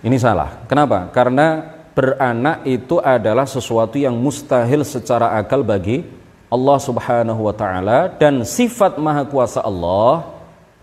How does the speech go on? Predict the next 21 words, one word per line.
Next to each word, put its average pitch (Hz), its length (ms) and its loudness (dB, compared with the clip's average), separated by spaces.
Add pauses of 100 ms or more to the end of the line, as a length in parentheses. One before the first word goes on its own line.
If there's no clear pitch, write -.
(180)
tidak 120 280 -2
berkaitan 101 440 -2
dengan 110 240 0
sesuatu 98 560 -4
yang 117 320 -2
mustahil 117 800 -2 (560)
terjadi 101 560 -2
secara 98 720 -2 (400)
akal. 87 480 -8 (240)
Jadi, 135 480 0 (560)
beranaknya 147 800 2
Allah 113 640 2
atau 110 160 -2
Allah 156 320 2
memiliki 131 400 -2
anak 95 400 -4
itu 113 160 -6
adalah 139 240 0
sesuatu 131 400 -4
yang 156 160 -2
muhal, 143 560 -2